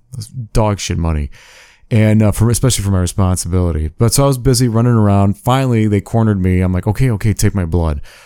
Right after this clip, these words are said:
Well, you just, when they take blood, there's some simple procedures. First of all, you need to be, it needs to be taken by someone who knows what they're doing, not someone in training or even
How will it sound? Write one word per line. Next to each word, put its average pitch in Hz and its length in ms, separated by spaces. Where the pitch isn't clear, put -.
Well, 120 360
you 110 80
just, - 200
when 123 160
they 165 100
take 139 240
blood, 87 420
there's 143 180
some 165 140
simple 147 280
procedures. 113 540
First 170 240
of 98 100
all, 95 220
you 113 120
need 139 120
to 139 40
be, 113 120
it - 140
needs 139 140
to 123 40
be 110 80
taken 110 320
by 92 100
someone 101 280
who 120 120
knows 113 440
what 113 160
they're 101 140
doing, 90 400
not 107 120
someone 127 320
in 107 100
training 110 440
or 104 160
even 98 360